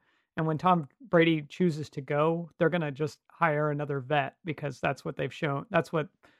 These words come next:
the Bucs front office has shown. Uh, but I think he's still, like, an okay,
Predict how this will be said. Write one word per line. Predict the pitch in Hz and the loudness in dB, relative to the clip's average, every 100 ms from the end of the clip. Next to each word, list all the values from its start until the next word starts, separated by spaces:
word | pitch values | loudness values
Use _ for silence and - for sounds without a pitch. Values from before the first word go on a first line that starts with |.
| _ | _
the | 175 | 0
Bucs | 160 151 - | 2 2 0
front | - 160 | -6 -2
office | 147 139 156 143 - | -2 -2 -4 -6 -8
has | 135 | -8
shown. | - 147 127 127 _ _ _ _ | -4 -4 -4 -10 _ _ _ _
Uh, | 165 156 | 4 4
but | 185 185 | 2 0
I | 254 | -2
think | 359 330 214 | -4 -6 -2
he's | 185 | -4
still, | - 190 170 165 160 | 2 4 6 4 2
like, | 156 170 | 0 0
an | 156 | 0
okay, | 156 - 156 143 139 | -2 0 0 0 -4